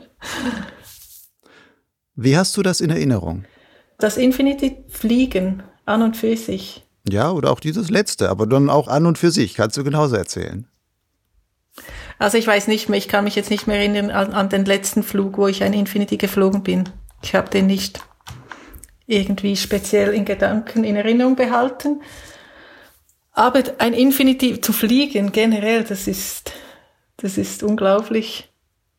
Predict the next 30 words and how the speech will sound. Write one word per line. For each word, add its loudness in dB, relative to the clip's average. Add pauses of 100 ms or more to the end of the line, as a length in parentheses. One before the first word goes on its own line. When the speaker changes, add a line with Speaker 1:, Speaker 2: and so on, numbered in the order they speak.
(100)
Speaker 2:
schön. 0
Also 0
das -6
ist -6
sowas, -2 (1900)
der 2
Schirm, 2
der 0
ist 0
so 2
anders 0
gefüllt, 0
der 0
ist -6
anders, -2
der 0
bewegt 0
sich -4
anders -2 (720)
in -2
dem 2
Moment, 2
wo 4
er 2
eben 0
unter 0 (160)
einem -2
durchgeht. -2
Das -4
ist -6